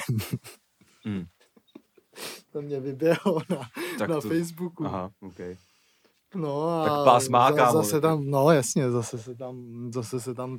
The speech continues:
Speaker 2: nějak pošťuchovali.
Speaker 1: Ale pás zle, no, oni říkali, že nějak,
Speaker 2: Vypadal
Speaker 1: že
Speaker 2: hodně
Speaker 1: nějak,
Speaker 2: zle
Speaker 1: že nějak
Speaker 2: teda.
Speaker 1: jako,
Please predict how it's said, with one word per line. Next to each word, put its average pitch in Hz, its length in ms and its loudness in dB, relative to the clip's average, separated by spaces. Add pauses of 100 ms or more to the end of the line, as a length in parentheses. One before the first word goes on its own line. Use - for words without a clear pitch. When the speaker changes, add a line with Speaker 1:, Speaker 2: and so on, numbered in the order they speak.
(120)
Speaker 2:
nějak 127 280 -10
pošťuchovali. 123 800 -8 (580)
Speaker 1:
Ale 110 160 4
pás 117 300 4
zle, 117 200 4
no, 107 120 2
oni 101 180 -2
říkali, 107 280 0
že 110 80 -2
nějak, 110 140 0
Speaker 2:
Vypadal - 200 0
Speaker 1:
že - 60 -4
Speaker 2:
hodně 147 100 -2 (120)
Speaker 1:
nějak, 185 140 4
Speaker 2:
zle 151 180 0
Speaker 1:
že 131 60 2
nějak 117 180 4
Speaker 2:
teda. 127 120 -2
Speaker 1:
jako, 127 120 2